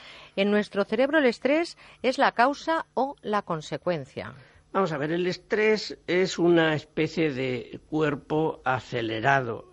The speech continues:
Speaker 2: de cerebro acelerado. Eh, y por tanto no podemos decir que sea, digamos, la causa. Es lo que nos pasa. El cerebro está acelerado, estamos produciendo hormonas de manera,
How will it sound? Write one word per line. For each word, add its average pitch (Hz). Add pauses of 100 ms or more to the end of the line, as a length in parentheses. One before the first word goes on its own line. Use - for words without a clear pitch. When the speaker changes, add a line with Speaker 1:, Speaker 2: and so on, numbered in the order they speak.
Speaker 2:
de 127
cerebro 147
acelerado. 120 (640)
Eh, 131 (160)
y 151
por 135
tanto 175
no 156
podemos 160
decir 160
que 139
sea, 143
digamos, 143
la 131
causa. 165 (460)
Es 139
lo 226
que 120
nos 110
pasa. -
El 127
cerebro 139
está 139
acelerado, 139
estamos 139
produciendo 127 (280)
hormonas 135
de 127
manera, 131